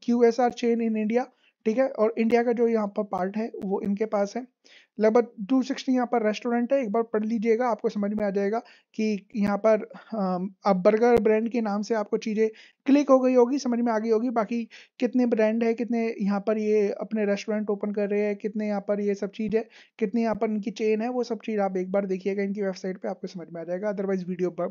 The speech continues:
बड़ी हो जाएगी। मार्केट कैप की बात करें, स्मॉल कैप शेयर है, हम भी यहाँ, अ, अब देखिए स्मॉल कैप से शेयर से रिलेटेड ही हम यहाँ पर बातें करते हैं। अ,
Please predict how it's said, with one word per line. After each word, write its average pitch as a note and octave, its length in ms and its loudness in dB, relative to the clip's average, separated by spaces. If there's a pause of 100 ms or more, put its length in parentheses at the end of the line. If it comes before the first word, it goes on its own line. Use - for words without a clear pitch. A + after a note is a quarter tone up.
बड़ी F3+ 160 0
हो G3 120 4
जाएगी। G3+ 300 0 (380)
मार्केट C4 320 4
कैप C4+ 180 6
की D4+ 120 0
बात B3+ 180 4
करें, C4+ 200 4
स्मॉल C4 260 4
कैप B3 240 -2
शेयर A#3 280 2
है, B3 100 2
हम B3 160 -2
भी A#3 140 2
यहाँ, A#3 160 2
अ, A3+ 300 -2
अब G#3 120 -4
देखिए G#3 300 0
स्मॉल A3 240 -2
कैप A3+ 260 -4
से - 180 -8
शेयर G#3 240 0
से G#3+ 100 -2
रिलेटेड G#3 360 -4
ही G#3+ 60 0
हम G#3 140 -2
यहाँ F#3+ 100 -2
पर G3 160 -4
बातें F3 280 -4
करते F#3+ 240 -4
हैं। A3 100 -4 (880)
अ, G3+ 100 2